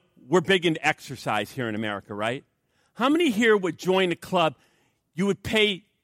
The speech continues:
a membership, we'll say three hundred dollars a year, and you find out, though, that that club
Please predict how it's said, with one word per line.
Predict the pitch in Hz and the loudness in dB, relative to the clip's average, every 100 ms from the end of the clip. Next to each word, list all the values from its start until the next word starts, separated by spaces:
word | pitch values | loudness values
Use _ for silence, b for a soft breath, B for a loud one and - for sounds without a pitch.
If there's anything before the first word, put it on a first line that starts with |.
| - | 0
a | |
membership, | 175 202 226 196 - 190 233 _ _ _ _ _ - | 4 4 4 0 0 0 0 _ _ _ _ _ -4
we'll | 180 | -2
say | 180 214 190 | 0 2 2
three | 170 196 214 | 2 0 2
hundred | 208 220 202 | 4 2 2
dollars | 190 175 180 196 190 - - - | 4 4 4 2 -4 -8 -18 -2
a | 170 | 0
year, | 143 170 180 220 b b b | 0 2 2 2 b b b
and | 180 202 | 2 2
you | 226 | 2
find | - 254 226 | 2 2 4
out, | 220 220 - | 2 2 2
though, | 190 | -2
that | 170 175 | 0 -2
that | 180 180 - | -2 -4 -6
club | - - 233 208 170 | -12 0 4 4 2